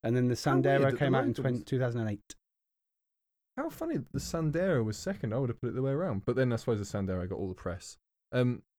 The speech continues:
Speaker 2: what was the car that was built?
Speaker 1: Wow,
Speaker 2: The
Speaker 1: the
Speaker 2: ten
Speaker 1: ten,
Speaker 2: million.
Speaker 1: the ten millionth car was a Dacia Dus-, Dacia Dacia Duster Extreme S E
Speaker 2: Ooh.
Speaker 1: in urban grey.
Speaker 2: Oh, that's
Speaker 1: Made on
Speaker 2: a
Speaker 1: the
Speaker 2: s-
Speaker 1: twentieth of April, twenty twenty-two.
Speaker 2: Did,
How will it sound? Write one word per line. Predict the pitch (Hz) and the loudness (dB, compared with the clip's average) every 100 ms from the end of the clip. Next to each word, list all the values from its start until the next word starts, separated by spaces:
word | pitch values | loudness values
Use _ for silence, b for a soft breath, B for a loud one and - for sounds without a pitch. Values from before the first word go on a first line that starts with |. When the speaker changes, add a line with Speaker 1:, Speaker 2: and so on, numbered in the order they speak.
| _ | _
Speaker 2:
what | 160 | 2
was | 175 | 2
the | 175 | 0
car | - 156 | 0 0
that | 139 | 0
was | 135 | -4
built? | 131 131 107 - _ | -2 -2 -2 -10 _
Speaker 1:
Wow, | 131 127 | 0 0
Speaker 2:
The | 98 | 2
Speaker 1:
the | |
Speaker 2:
ten | - | 2
Speaker 1:
ten, | 151 | 4
Speaker 2:
million. | 151 120 | 4 2
Speaker 1:
the | - | -2
ten | - 151 | 0 4
millionth | 147 139 143 139 - - _ | 6 6 4 0 -12 -20 _
car | - 143 123 143 | -2 0 0 -2
was | 131 117 | -2 -2
a | |
Dacia | 110 135 - 127 110 | 0 0 0 -2 0
Dus-, | 175 151 | -2 -2
Dacia | - 135 131 | 0 0 0
Dacia | 135 127 - 117 _ _ | 0 -2 -6 -10 _ _
Duster | 147 - - 131 - - | -2 0 -4 -4 -4 -8
Extreme | 127 - - 147 151 151 - | -6 -6 0 4 6 6 2
S | 143 - - | -4 -4 -2
E | 143 113 151 - | 0 0 -2 0
Speaker 2:
Ooh. | 113 160 110 - _ _ | 4 4 2 -6 _ _
Speaker 1:
in | 117 113 | -2 0
urban | 131 139 139 147 143 | 2 4 4 6 4
grey. | 120 135 127 98 98 - _ _ _ _ | 4 4 4 2 -4 -10 _ _ _ _
Speaker 2:
Oh, | 123 110 110 | 4 4 4
that's | 131 139 | 4 4
Speaker 1:
Made | 127 | 2
on | |
Speaker 2:
a | 123 | 0
Speaker 1:
the | |
Speaker 2:
s- | - | -2
Speaker 1:
twentieth | - 165 156 170 151 | 2 2 4 2 2
of | 156 | 2
April, | 147 147 - 143 - | 4 2 0 -2 -2
twenty | - 131 - 131 | -2 -2 -2 -4
twenty-two. | - 127 - 127 120 107 - | 0 0 -2 -4 -2 -2 0
Speaker 2:
Did, | 143 | -2